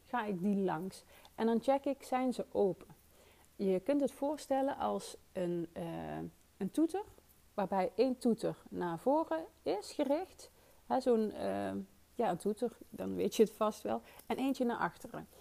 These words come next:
En de bedoeling is dat dat open staat. En als het open staat, dan kan die energie stromen. Dan kan die energie zo via die chakra's je lijf inkomen. Ik begin altijd bovenaan.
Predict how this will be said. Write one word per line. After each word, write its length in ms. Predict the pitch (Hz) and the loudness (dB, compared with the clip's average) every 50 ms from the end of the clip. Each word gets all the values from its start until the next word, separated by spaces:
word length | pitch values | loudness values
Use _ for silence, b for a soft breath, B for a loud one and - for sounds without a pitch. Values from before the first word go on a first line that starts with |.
| B B B - | B B B -4
En 120 | 202 202 | 0 0
de 60 | 208 | 2
bedoeling 420 | 196 208 220 285 349 359 359 320 - | 2 2 4 4 4 4 4 2 0
is 200 | - 269 269 233 | 0 -2 0 0
dat 180 | 240 233 233 | -2 -4 -4
dat 220 | - 226 202 - - - | -6 -8 -8 -8 -6 2
open 320 | - 240 247 - - 180 | 4 4 4 4 0 -6
staat. 180 | - - 170 170 | -8 -6 -6 -4
En 40 | |
als 120 | 170 185 - | -6 -6 -8
het 120 | - - | -6 -2
open 240 | - 302 311 - 302 | -2 -2 -2 -2 -6
staat, 380 | - - - 175 160 - - - | -10 -10 -6 -2 -2 -2 -2 -4
dan 120 | 247 226 - - - - 226 - | -6 -10 -10 -12 -14 -14 -14 -4
kan 200 | - 262 262 247 | -2 0 2 2
die 100 | 220 - | 2 0
energie 340 | 196 208 185 185 156 208 196 | 0 0 -2 -2 -2 -4 -4
stromen. 560 | - - - - 240 233 196 165 156 220 - | -6 -6 0 4 4 6 6 4 2 -2 -6
Dan 120 | 170 170 | -8 -10
kan 160 | - - 175 185 | -8 -4 -4 -4
die 80 | - | -2
energie 480 | - 185 190 185 170 - 214 220 240 233 | -2 -4 -4 -4 -2 -2 -2 -2 -2 -2
zo 200 | 226 196 226 240 | -2 -2 -4 -2
via 200 | 226 185 185 175 | -4 -4 -4 -4
die 100 | 165 160 | -4 -6
chakra's 440 | - - - - - 170 165 165 - - - - - | -8 -10 -12 -10 -10 -10 -10 -10 -10 -16 -20 -6 0
je 140 | 208 214 | 2 4
lijf 320 | 214 220 220 233 220 - - | 4 4 2 0 -2 -4 -6
inkomen. 520 | - - 170 160 - 160 156 160 - 170 B B B B B B B B B B | -8 -8 -8 -4 -2 -2 -2 -2 -4 -8 B B B B B B B B B B
Ik 140 | - 214 - | -2 2 2
begin 280 | 240 - 254 247 - | 2 2 2 0 2
altijd 320 | - 240 269 269 269 226 185 | 2 2 2 2 2 2 2
bovenaan. 520 | 202 185 175 175 190 - - 220 277 | 2 2 2 2 0 -2 -2 -2 -2